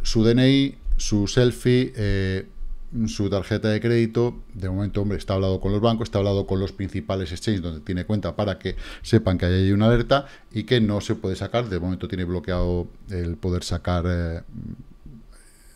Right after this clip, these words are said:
de, dinero de los exchanges para que no pase nada. Os puede pasar a cualquiera, en cualquier momento. Yo hoy he recibido una llamada,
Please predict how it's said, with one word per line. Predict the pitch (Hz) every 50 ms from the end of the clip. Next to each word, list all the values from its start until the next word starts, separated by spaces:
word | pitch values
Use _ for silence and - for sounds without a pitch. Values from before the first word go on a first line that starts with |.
| - - -
de, | 104 98 95 92 90
dinero | 113 90 101 92 98 98 92
de | 92
los | 92 92 - -
exchanges | 107 - - 135 143 147 135 - - - - - - - - -
para | - 101 101 98
que | - 101
no | 95 98 98 92
pase | - 107 104 - 104
nada. | 92 82 80 73 - - -
Os | - 107 -
puede | - 147 160 170
pasar | 175 147 - 170 156
a | 151 -
cualquiera, | 135 113 113 - 123 120 98 80 76 85
en | 85
cualquier | - 92 - - 113 107
momento. | 107 92 85 82 80 76 - 80 82
Yo | 98 127
hoy | 139 147
he | 151
recibido | 147 135 - 135 131 131 127
una | 123 127
llamada, | 127 139 147 156 156 165 170 175 -